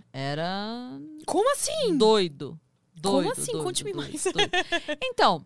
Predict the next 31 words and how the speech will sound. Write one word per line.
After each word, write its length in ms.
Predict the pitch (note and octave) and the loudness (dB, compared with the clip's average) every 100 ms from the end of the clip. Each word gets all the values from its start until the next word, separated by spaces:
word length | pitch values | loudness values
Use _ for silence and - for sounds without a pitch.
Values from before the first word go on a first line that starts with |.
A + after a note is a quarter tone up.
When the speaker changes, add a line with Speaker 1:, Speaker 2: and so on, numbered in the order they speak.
| - | -6
Speaker 1:
na 160 | A3 C4+ | -2 0
verdade, 400 | C4+ C4+ C#4+ - | 0 0 -2 -2
era 180 | E4 | -2
uma 100 | E4 | -2
relação 600 | D#4 D#4 D4 - C4+ B3+ - _ | -4 -4 -4 -4 -6 -8 -12 _
muito 520 | - G3+ A#3+ F#4 - | -8 -2 -2 -4 -4
maluca, 540 | E4 B3 G3+ G3+ A3+ E4 | -2 -2 -2 -6 -6 -8
que 120 | D#4 | -6
no 100 | C#4 | -6
começo 320 | C#4+ B3 B3 | -4 -4 -4
eu 40 | C4 | -6
só 120 | B3 | -8
achei 160 | - B3 | -8 -10
extremamente 460 | C4 B3+ A#3 A3+ | -8 -8 -8 -10
carinhosa, 680 | A3+ G3+ F#3 D#3+ E3+ F#3+ F#4+ - _ _ _ _ _ _ | -10 -8 -8 -6 -6 -8 -12 -16 _ _ _ _ _ _
né? 320 | E3+ D#3+ C#4 - - - - _ | -10 -8 -10 -16 -20 -20 -20 _
Mas 220 | A3 B3 | -2 0
depois 400 | A#3+ C#4 C#4+ C#4 | -2 -2 0 0
eu 100 | D4+ | 0
vi 140 | C4+ D4 | -4 -6
que 120 | D#4+ | -4
rolava 360 | D#4 D#4+ D#4 D#4 | -2 0 -2 -2
uma 140 | E4 | -6
rivalidade 760 | E4 E4+ F#4 F#4+ E4 C4+ A#3 - _ _ _ _ _ _ _ _ | -4 -4 -2 -2 -2 -4 -10 -12 _ _ _ _ _ _ _ _
dela 600 | F3+ G3+ G3 C4 C#4+ D4+ | -16 -8 0 2 2 0
comigo, 520 | - E4 C4+ C#4+ D#4 | -4 -4 -4 -4 -6
gratuito, 760 | C4+ C#4 C#4+ C4+ A#3+ C4 - D4 | -4 -4 -4 -6 -6 -6 -8 -8
e 160 | C#4 C#4 | -8 -8
eu 240 | C#4 C#4 | -10 -10
falava 280 | - D4 D4 | -10 -10 -10
assim, 380 | D#4 D4+ C#4+ | -12 -14 -14